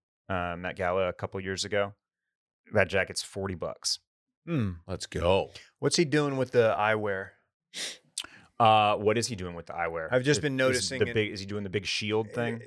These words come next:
Speaker 2: It, it looks like a modified pit viper.
Speaker 1: Yeah, yeah.
Speaker 2: Which I know that those are kind of back. I don't know if, I, I kind of credit baseball,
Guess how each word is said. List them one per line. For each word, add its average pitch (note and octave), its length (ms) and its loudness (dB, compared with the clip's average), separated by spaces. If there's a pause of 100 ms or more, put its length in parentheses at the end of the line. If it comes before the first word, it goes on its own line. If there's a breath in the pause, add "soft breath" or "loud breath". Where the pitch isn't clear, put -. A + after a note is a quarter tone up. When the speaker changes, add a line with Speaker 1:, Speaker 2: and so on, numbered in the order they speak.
(120)
Speaker 2:
It, D3+ 40 2
it D#3 240 0
looks E3 260 4
like C#3+ 160 6
a B2+ 60 6
modified A#2 600 2
pit A#2+ 220 -4
viper. C3+ 480 -4
Speaker 1:
Yeah, F#2 220 2 (260)
yeah. F2+ 160 -6 (120)
Speaker 2:
Which B2 220 -4
I B2+ 80 6
know B2+ 220 2
that A2+ 260 -2
those A#2+ 220 -2
are A2+ 200 -6 (320)
kind B2 160 0
of A2 100 -2
back. A#2+ 320 4
I A#2 60 -6
don't A#2 140 -4
know A2+ 180 2
if, - 160 -6
I, - 200 -12
I A#2+ 80 -10
kind B3+ 220 2
of - 180 0
credit A2+ 360 6
baseball, G#2 600 0